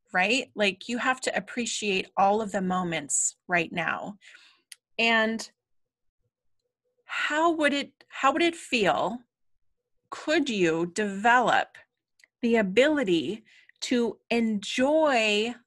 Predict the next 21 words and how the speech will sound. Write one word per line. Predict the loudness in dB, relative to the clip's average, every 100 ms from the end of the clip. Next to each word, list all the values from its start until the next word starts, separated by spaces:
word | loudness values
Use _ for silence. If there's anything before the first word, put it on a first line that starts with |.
| _
life | -10 -2 2 4 4 0 -8 -18 -20 _ _ _
along | -4 -2 0 0 -2
the | -4
way? | -2 -2 -4 -12 -20 _ _ -20 -20 -20 -20 -8
Instead | -4 0 2
of | 2 0
looking | -2 -2 -2 2
at | 2 2 0 -6 -8 _ _ _ _ 0
everything | 2 2 0 0 2
as | 0 0
goals, | -2 2 4 4 4 2 0 -4 _ _ _ _ -20 -2
I | 2 2
love | 4 2 2
goals, | 0 2 2 -2 -4 -6
I | -10 -6
set | 0 0 0
goals, | 0 0 0 -2 -2 -4 -6 _ _ _ _ _ _ _ 0
but, | 4 4 2 _ _ _ _ _ _ _ _ _ _ _ _
like, | 0 0 0 -6 _ -16
the | 2 2
journey | 2 -2 2 4 6 4 2 0 -2 -4